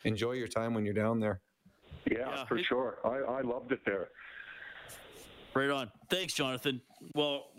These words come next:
Speaker 3: yeah, that's cool when people call in, Rob. I mean, I, I, I, I know you're very humble about it, and you always thank people when they say hi, and you get hockey cards sent to the station. And we talked on the Face-Off show about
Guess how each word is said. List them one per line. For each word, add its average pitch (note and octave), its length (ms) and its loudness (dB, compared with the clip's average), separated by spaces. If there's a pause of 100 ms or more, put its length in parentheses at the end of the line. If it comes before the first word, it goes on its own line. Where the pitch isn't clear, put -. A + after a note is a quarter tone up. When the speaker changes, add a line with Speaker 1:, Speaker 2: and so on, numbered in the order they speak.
Speaker 3:
yeah, E3+ 200 0
that's F3+ 220 2
cool D#3 280 4
when B2 120 2
people A2+ 260 0
call A2 220 2
in, A2 120 2
Rob. G#2 220 2
I A2+ 260 2
mean, A#2 200 2
I, A#2 200 -2 (280)
I, F2 220 2 (200)
I, A#2 140 0
I C3 140 2
know B2+ 120 2
you're A#2 240 4
very G#2+ 360 2
humble A2 360 2
about G#2 280 2
it, A2 120 -2
and G2 140 4
you G2 100 6
always G2 240 4
thank G2+ 300 0
people G2 340 2
when F#2+ 120 4
they F#2 260 2 (460)
say A#2 260 2
hi, A2+ 320 0
and A2 180 -2
you G#2 80 0
get G#2+ 160 2
hockey A2+ 340 0
cards A2 340 0
sent A2+ 220 0
to A2+ 60 -2
the G2 100 2
station. A#2 440 2
And G#2 100 0
we G2 60 2
talked A2+ 340 0
on G#2 100 2
the G2 60 -2
Face-Off G#2+ 500 2
show A2+ 200 2
about G2+ 260 2